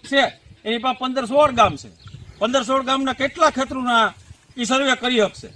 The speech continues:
અને કેટલો સમય લે? આ તો માંડવી પાકીને કમ્પ્લીટ થઈને નીકળી જાય, ઈ સર્વે પૂરું થાય તો માંડવી જ નહીં હોય.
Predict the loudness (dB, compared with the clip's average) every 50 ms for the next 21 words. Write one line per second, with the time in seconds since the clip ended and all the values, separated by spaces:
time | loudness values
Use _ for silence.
0 | -20 -20 -14 -12 -12 -6 -4 -4 0 2 2 2 2 2 0 2 0 0 0 0
1 | -4 -4 -10 -18 -20 -20 -20 -18 -18 -18 -18 -20 -12 -10 -6 -4 0 2 4 4
2 | 2 2 0 -2 2 4 4 4 2 -2 -6 -6 -6 -8 -10 -8 -4 -4 -6 -4
3 | -4 -4 -2 -2 -2 -2 -2 -2 -2 -2 2 2 2 2 2 -2 -6 -6 -6 -6
4 | -4 -4 -4 -4 -4 -6 -6 -6 -2 0 0 0 0 -2 -2 2 2 2 2 0
5 | -4 -4 -4 -4 -6 -6 -6 -10 -10 -12